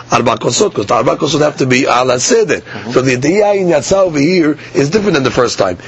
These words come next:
Speaker 1: Yedei yayin yatsa over here means yedei yayin of simchat Yom Tov. Now, at least you drank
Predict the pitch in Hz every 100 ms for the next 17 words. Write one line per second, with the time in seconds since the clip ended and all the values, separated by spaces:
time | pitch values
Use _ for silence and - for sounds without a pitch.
0 | - - 151 214 208 196 214 196 165 214
1 | 208 202 190 202 208 165 - 143 - 156
2 | 226 226 214 233 233 202 180 165 - 165
3 | - 131 143 117 - - - - - 170
4 | - - 220 214 175 143 180 151 170